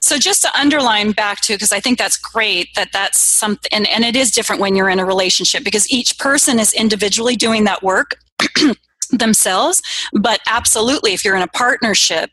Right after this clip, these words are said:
especially in a creative, you know, business partnership, you, you want your partner to show up just as much. So the way that we set it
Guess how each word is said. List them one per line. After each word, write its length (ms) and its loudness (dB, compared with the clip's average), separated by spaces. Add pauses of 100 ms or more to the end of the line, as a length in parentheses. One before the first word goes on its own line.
especially 640 0
in 80 0
a 60 -4
creative, 840 -2 (100)
you 140 0
know, 300 2
business 480 0
partnership, 720 0
you, 420 2 (320)
you 320 4
want 480 2
your 180 0
partner 480 0
to 120 0
show 280 2
up 160 0
just 220 0
as 160 -2
much. 240 2
So 260 0 (300)
the 80 2
way 300 2
that 180 -2
we 500 2
set 360 0
it 140 -2